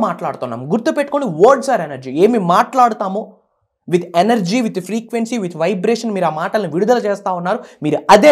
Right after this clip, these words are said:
అట్రాక్ట్ చేస్తా ఉన్నారు. ఇప్పుడు మీరు ఛాలెంజెస్ ఫేస్ చేస్తా ఉన్నారంటే ఒకప్పుడు మీరు దాని గురించే ఆలోచించారు, దాని గురించే మీరు మాట్లాడారు. Just think about it. ఇప్పుడు మీరు అనారోగ్య సమస్యతో మీరు బాధపడతా ఉన్నారు అంటే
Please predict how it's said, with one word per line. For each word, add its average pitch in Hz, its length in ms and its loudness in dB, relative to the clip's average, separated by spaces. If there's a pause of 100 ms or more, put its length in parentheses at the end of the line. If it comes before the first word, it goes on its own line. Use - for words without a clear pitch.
అట్రాక్ట్ - 360 -2
చేస్తా 117 280 -10
ఉన్నారు. 107 200 -20 (300)
ఇప్పుడు 240 220 0
మీరు 220 180 0
ఛాలెంజెస్ 247 460 2
ఫేస్ 214 220 -4
చేస్తా 214 280 0
ఉన్నారంటే 180 320 -2 (120)
ఒకప్పుడు 208 480 -2
మీరు 202 180 -2
దాని 180 180 -2
గురించే 262 240 -2 (120)
ఆలోచించారు, 214 520 -4
దాని 180 160 -6
గురించే 196 260 -6
మీరు 135 180 -10
మాట్లాడారు. 135 460 -6 (320)
Just 180 220 -6
think 170 240 -6
about 120 220 -6
it. - 80 -16 (420)
ఇప్పుడు 208 240 0
మీరు 190 100 0 (100)
అనారోగ్య 247 440 4 (100)
సమస్యతో 226 320 -2
మీరు 170 100 -2 (120)
బాధపడతా 214 400 0 (100)
ఉన్నారు 208 340 -2
అంటే 190 140 -10